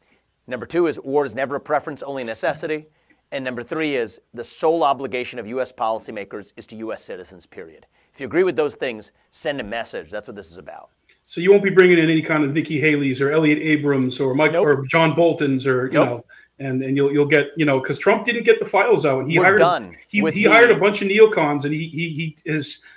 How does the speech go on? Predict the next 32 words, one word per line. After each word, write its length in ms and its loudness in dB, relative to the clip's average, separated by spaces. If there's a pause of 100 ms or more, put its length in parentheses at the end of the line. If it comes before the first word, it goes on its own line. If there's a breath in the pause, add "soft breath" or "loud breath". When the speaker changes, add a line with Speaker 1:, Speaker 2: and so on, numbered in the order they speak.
(120 soft breath)
Speaker 2:
a 60 -2
lot 180 6
of 80 6
it 100 10
was 120 -2
very 180 4
disappointing 580 -4
to 140 -6
a 20 -4
lot 160 0
of 60 -4
voters. 400 0
So 320 -4 (340 loud breath)
Speaker 1:
personnel 640 0
is 180 0
policy. 680 -4
And 140 -10
so 200 -6
it's 200 -10
one 220 -2
thing, 120 -2
it's 140 -10
great 240 -2
to 60 -4
have 80 -4
a 20 -18
president 300 -6
who 20 -4
has 100 -4
the 80 -10
right 220 0
ideas, 580 -4